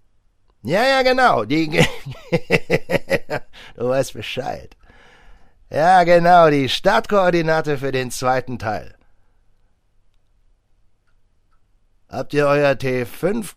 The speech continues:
Klimbim eigentlich für den Bonus dabei? Standardausrüstung. Ach so. Na gut. Ja, leg mal los. Wenn was ist, ruf an. Und sag den anderen auch schöne Grüße von mir, ne? Ja, ja.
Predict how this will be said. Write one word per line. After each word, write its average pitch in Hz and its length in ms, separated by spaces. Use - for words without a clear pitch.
Klimbim 175 680
eigentlich 160 600
für 147 140
den 139 240
Bonus 175 400
dabei? 175 560
Standardausrüstung. 127 1160
Ach 113 140
so. 127 420
Na 135 260
gut. 185 380
Ja, 139 400
leg 147 320
mal 156 240
los. 156 320
Wenn 139 220
was 156 160
ist, 175 240
ruf 170 280
an. 160 400
Und 127 160
sag 180 220
den 190 160
anderen 202 300
auch 185 160
schöne 170 340
Grüße 170 340
von 135 180
mir, 113 240
ne? 156 340
Ja, 101 220
ja. 110 340